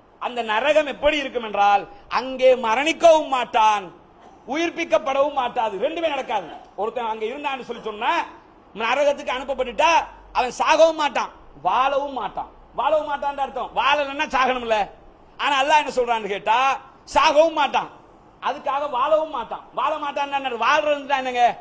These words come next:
ஒரு ரிலாக்ஸ் இருக்கணும், கொஞ்சம் தூங்கணும், சாப்பிடணும், விளையாடணும், இதெல்லாம் இருக்கிற வாழ்க்கையை பாக்குறோம்ல. இந்த வாழ்க்கை நரகத்துல கிடைக்குமா? அது டூர் போன இடமா அது?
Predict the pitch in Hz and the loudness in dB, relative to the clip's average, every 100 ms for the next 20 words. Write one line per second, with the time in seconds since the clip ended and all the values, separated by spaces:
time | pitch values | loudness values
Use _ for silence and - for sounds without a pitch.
0 | - - - 214 214 226 - 214 190 190 | -16 -20 -10 -8 -4 -4 -4 -10 -8 -12
1 | 196 - - - 240 247 233 262 247 220 | -12 -18 -20 -4 -2 -2 -4 -6 -4 -6
2 | 202 202 - - - 247 277 240 220 208 | -4 -8 -12 -20 -2 2 2 2 -4 -6
3 | 208 208 - - 226 294 277 247 233 233 | -6 -8 -14 -8 2 4 4 0 -4 -6
4 | 269 311 302 269 247 294 294 262 262 269 | -4 -2 -4 -4 -2 -2 0 0 0 -2
5 | 277 233 - - - _ _ 226 277 262 | -4 -6 -8 -18 -20 _ _ -12 -4 0
6 | 240 269 269 233 254 240 240 226 226 214 | 2 0 0 -2 -2 -2 -2 0 -2 -2
7 | 208 208 220 170 - - - - - 208 | 0 2 0 -4 -16 -20 -20 -20 -4 -2
8 | 269 269 294 320 269 262 254 247 240 233 | -2 -6 -8 -4 -2 -2 -2 -2 -2 -2